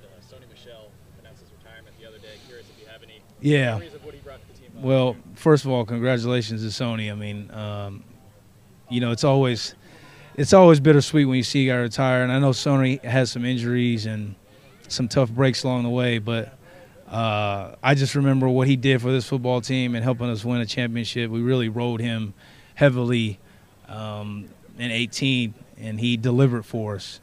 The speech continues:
Speaker 2: And Sony was a guy that didn't say very much, but he showed up, and you knew what you were gonna get from him every day.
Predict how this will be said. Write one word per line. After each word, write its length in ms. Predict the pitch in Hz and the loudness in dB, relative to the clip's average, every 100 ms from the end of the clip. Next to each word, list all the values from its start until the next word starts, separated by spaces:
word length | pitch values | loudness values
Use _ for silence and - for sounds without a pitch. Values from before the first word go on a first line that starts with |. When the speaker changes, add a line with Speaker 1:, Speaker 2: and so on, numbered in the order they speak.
| - | -14
Speaker 2:
And 360 | 110 104 98 - - - - - | -12 -10 -12 -18 -20 -20 -20 -18
Sony 400 | - - 156 151 | -4 4 6 8
was 120 | 143 135 | 6 6
a 40 | |
guy 200 | 131 139 | 4 4
that 120 | 131 | 4
didn't 220 | 120 139 | 2 0
say 240 | 120 151 143 | 2 4 4
very 260 | 135 139 | 6 4
much, 500 | 135 135 139 127 - - - - - - | 4 2 0 -4 -12 -18 -20 -20 -18 -6
but 120 | 120 | 0
he 120 | 127 | 0
showed 340 | - 139 131 | 2 2 4
up, 180 | 127 123 | 4 2
and 120 | 117 | 0
you 120 | 113 120 | 0 2
knew 200 | 123 123 | 2 2
what 100 | 113 | 2
you 100 | 117 | 2
were 60 | |
gonna 180 | 113 113 | 2 0
get 200 | 107 117 | -2 -4
from 180 | - 113 | -4 -4
him 160 | 117 | -2
every 220 | 113 107 107 | -2 -4 -4
day. 380 | 110 101 98 | -4 -4 -8